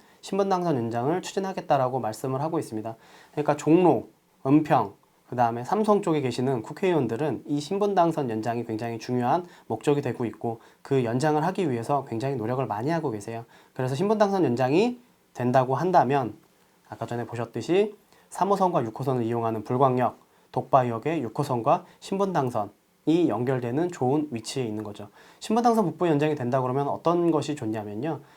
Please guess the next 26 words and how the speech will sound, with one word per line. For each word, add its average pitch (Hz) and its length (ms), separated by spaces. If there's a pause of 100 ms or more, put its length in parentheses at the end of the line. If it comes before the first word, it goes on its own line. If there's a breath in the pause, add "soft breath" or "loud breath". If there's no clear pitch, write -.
(140 loud breath)
강남까지 180 560
접근성이 123 760
굉장히 170 300
좋아지게 107 340
됩니다. 101 360 (760 loud breath)
어, 123 380
삼 240 200
호선을 247 300
이용해서 139 460
강남까지 185 480
가려고 117 340
하면 110 420
교대까지 127 560
가서 156 360
교대에서 123 640 (160)
다시 - 240
한번 156 400
강남역으로 120 520
갈아타야 113 440
되는 117 220
불편함이 123 420
있지만, 113 400 (380 loud breath)
신분당선으로 160 720
타고 156 200
가면 147 340 (280 loud breath)
바로 127 420